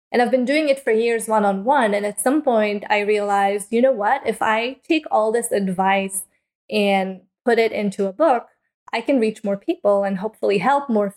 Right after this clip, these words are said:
people, you know, build that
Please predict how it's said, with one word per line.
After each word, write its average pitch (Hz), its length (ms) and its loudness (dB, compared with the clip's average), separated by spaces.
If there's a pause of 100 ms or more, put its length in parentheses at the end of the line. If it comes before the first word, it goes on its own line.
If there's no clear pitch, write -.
(240)
people, 196 540 -2 (320)
you 214 80 -2
know, 202 160 2
build 220 480 0
that 202 380 0